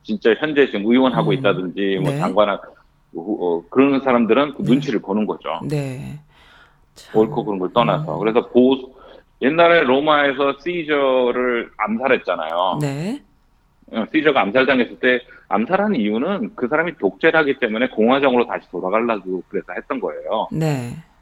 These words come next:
Speaker 1: 왜냐면 그 어떻게 보면 걔네들이 오히려 맞은 거예요. 그,
Speaker 2: 음.
Speaker 1: 그 공화정으로 유지하기 위해서. 안 그러면 독재가 된다, 이런 식으로.
Speaker 2: 네, 네, 네.
Speaker 1: 반대로 어쨌든 간에 그 바-, 그게 정치적으로 역이용 당해가지고 그다음부터 황제가 생겼잖아요.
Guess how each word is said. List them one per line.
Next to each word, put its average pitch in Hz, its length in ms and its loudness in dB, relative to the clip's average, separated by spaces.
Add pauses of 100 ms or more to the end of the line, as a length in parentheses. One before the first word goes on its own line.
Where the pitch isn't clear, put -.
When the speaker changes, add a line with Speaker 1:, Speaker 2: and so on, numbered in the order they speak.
(580)
Speaker 1:
왜냐면 123 320 2
그 127 120 0
어떻게 147 360 2
보면 123 320 2
걔네들이 110 720 0 (180)
오히려 101 220 0
맞은 87 340 -2
거예요. 90 560 -2 (100)
그, - 60 -10
Speaker 2:
음. 87 480 -2
Speaker 1:
그 82 220 -4
공화정으로 101 520 0
유지하기 90 340 0
위해서. 87 240 -4
안 92 180 -2
그러면 107 200 0
독재가 104 380 2
된다, 82 280 -4
이런 104 180 -2
식으로. 151 380 0
Speaker 2:
네, - 0 -
네, 139 160 -6
네. 135 360 -8 (460)
Speaker 1:
반대로 165 520 2 (300)
어쨌든 143 360 -4
간에 139 460 0
그 107 300 0
바-, 107 320 0
그게 113 540 2 (220)
정치적으로 107 480 0
역이용 101 520 2
당해가지고 87 520 -4
그다음부터 104 360 0
황제가 160 520 0
생겼잖아요. 123 440 -2